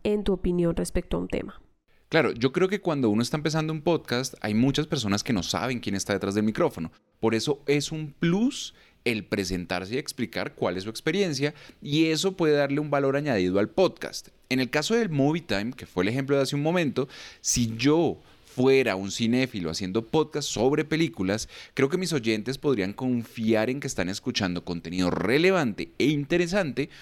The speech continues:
Speaker 2: porque lo produce alguien que realmente le gusta el cine y que está conectado con el cine.
Speaker 1: Estoy de acuerdo, Francisco. Esa descripción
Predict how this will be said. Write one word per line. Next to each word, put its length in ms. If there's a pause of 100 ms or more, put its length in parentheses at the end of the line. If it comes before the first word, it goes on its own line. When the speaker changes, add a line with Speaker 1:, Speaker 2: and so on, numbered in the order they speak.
(160)
Speaker 2:
porque 280
lo 100
produce 360
alguien 280
que 140
realmente 960 (300)
le 140
gusta 420
el 100
cine 300
y 40
que 240 (120)
está 340
conectado 460
con 160
el 60
cine. 280 (120)
Speaker 1:
Estoy 260
de 60
acuerdo, 320
Francisco. 520
Esa 220
descripción 920